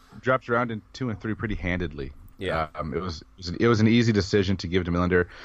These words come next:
Speaker 1: Millender looked good. He did the right thing. He stayed composed and stuck to his game plan. And I, I don't know if Max just decided to,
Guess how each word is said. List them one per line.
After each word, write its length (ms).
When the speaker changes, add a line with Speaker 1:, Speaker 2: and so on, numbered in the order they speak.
Speaker 1:
Millender 340
looked 240
good. 220
He 140
did 160
the 80
right 220
thing. 200
He 120
stayed 380
composed 420
and 60
stuck 200
to 80
his 100
game 240
plan. 360
And 120
I, 360
I 40
don't 100
know 240
if 160
Max 280
just 120
decided 420
to, 300